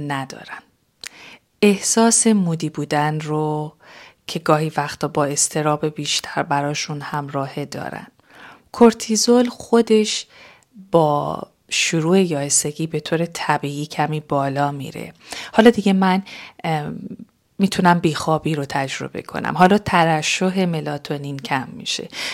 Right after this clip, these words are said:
بسته به اینکه کدوم گیرنده های استروژن فعال ترن البته. حالتی مثل افسردگی می‌تونه کم کم برای یک زن ایجاد بشه. راه حل ها باید برای خانم ها متفاوت باشه.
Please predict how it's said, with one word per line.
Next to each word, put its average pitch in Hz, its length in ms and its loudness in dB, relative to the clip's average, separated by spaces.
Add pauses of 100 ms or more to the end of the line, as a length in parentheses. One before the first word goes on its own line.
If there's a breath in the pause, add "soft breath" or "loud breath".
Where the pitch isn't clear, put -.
(140)
بسته 233 280 4
به 285 100 6
اینکه 254 240 6
کدوم 208 340 6
گیرنده 147 440 -2
های 170 240 0
استروژن 147 540 -4
فعال 143 540 -6
ترن 135 380 -6
البته. - 500 -8 (600 loud breath)
حالتی 285 380 4
مثل 262 260 4 (100)
افسردگی 170 680 0
می‌تونه 160 480 -6 (460 loud breath)
کم 156 220 -2
کم 139 440 -2 (720 loud breath)
برای 160 340 4
یک 160 400 -2
زن 147 400 -2 (540)
ایجاد 156 560 0
بشه. - 400 -6 (1000 loud breath)
راه 262 280 10
حل 254 380 2
ها 277 240 2
باید 196 400 -2
برای 160 260 -2
خانم 151 340 -8
ها 143 160 -8
متفاوت - 720 -10
باشه. - 320 -8